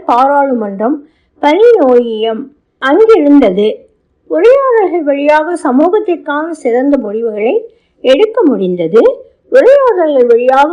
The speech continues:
உலகையும் புரிந்து கொள்ள முடிந்தது. தத்துவம், இயற்கை அறிவியல், புவியியல் மற்றும் வரலாற்று துறைகளின் தொட்டிலாக திகழ்ந்ததே மிலிட்டஸின் என்றென்றும் நிற்கும் புகழுக்கு காரணம்.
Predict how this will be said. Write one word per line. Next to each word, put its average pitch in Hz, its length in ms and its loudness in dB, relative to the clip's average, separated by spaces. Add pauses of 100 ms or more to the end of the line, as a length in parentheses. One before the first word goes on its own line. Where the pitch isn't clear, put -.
உலகையும் 294 580 0
புரிந்து 302 360 -2
கொள்ள 240 280 -2
முடிந்தது. 190 580 -4 (480)
தத்துவம், 403 640 0
இயற்கை 285 480 0
அறிவியல், 247 580 0
புவியியல் 269 720 -2
மற்றும் 226 420 -6
வரலாற்று 311 600 -2
துறைகளின் 226 640 -2
தொட்டிலாக 208 720 -6 (500)
திகழ்ந்ததே 311 640 2 (180)
மிலிட்டஸின் 302 920 0
என்றென்றும் 294 680 -2
நிற்கும் 240 520 -2
புகழுக்கு 269 680 -4
காரணம். 185 600 -6